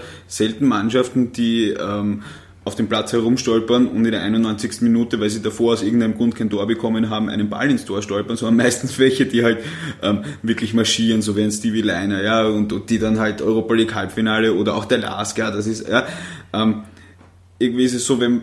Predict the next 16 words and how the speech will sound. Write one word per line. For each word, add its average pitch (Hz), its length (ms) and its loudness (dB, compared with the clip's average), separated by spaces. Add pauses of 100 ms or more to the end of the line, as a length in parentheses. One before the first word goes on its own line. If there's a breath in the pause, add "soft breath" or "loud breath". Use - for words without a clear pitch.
wenn's 120 160 0
im 135 140 2
Positiven 151 580 0
ist, 180 260 -2
ist 131 160 0
es 113 120 -8
okay, 117 640 -2 (140)
Mentalität 120 680 2
zu 123 160 2
erwähnen, 110 680 0
diese 110 220 -4
Siegermentalität, 110 1160 -2 (520 loud breath)
aber 117 640 2 (640)
im, 113 300 0
im 98 420 -2 (200)
Negativen 151 1300 -2